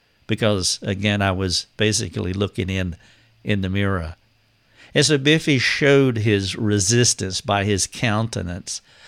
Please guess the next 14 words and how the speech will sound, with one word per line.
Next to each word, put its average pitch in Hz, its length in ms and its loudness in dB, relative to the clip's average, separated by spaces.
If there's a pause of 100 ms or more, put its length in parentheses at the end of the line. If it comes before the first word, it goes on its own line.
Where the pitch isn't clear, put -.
(180)
by 117 160 6
his 113 180 2
posture, 117 800 2
and 101 220 -2
even 101 300 0
by 101 240 0
his 101 200 -2
words. 107 380 -2 (380)
And 147 100 4
so 156 220 4
a 139 140 6
wise 151 600 2
disciple 127 640 0
maker 87 560 -4